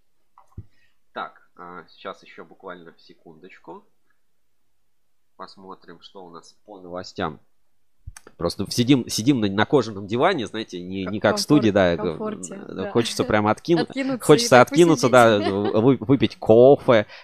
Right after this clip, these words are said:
Speaker 1: чашечку кофе, может быть, там, какао или, может быть, ещё что-то. В
Speaker 2: Какао,
Speaker 1: общем, да,
Speaker 2: какао.
Speaker 1: абсолютно, абсолютный кайф, а, чувствуется здесь, на кабельном заводе, на Калужском кабельном заводе.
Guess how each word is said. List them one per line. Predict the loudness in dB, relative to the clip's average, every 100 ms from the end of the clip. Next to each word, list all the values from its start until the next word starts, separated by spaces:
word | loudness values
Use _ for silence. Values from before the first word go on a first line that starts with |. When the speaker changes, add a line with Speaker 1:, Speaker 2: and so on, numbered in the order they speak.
| -2
Speaker 1:
чашечку | 0 0 -4 -6
кофе, | 2 4 4 2
может | 0 -2
быть, | -4 -6
там, | -6
какао | -6 -6 4 6 6 6 6 4
или, | 0
может | -2 -6 -6
быть, | -10
ещё | -6 -2 -2
что-то. | 0 -2 -2 -8 -14 -14
В |
Speaker 2:
Какао, | -4
Speaker 1:
общем, | -4 -2 -8 -8
да, | -8 -2 0
Speaker 2:
какао. | -2
Speaker 1:
абсолютно, | 0 0 0 -2
абсолютный | -4 -2 0 -2 -4 -4
кайф, | 2 4 2 0
а, | -2
чувствуется | -2 -6 -4 -4 -4
здесь, | -4 -2 -2 -4
на | -4 -2 -2 -4 -8 -18 -6
кабельном | -6 -4 -8
заводе, | -6 -4 -4 -4 -8 _ _ -20 -6
на | -4
Калужском | 2 2 0 -4 -8
кабельном | -6 -6 -6 -12 -12
заводе. | -12 -12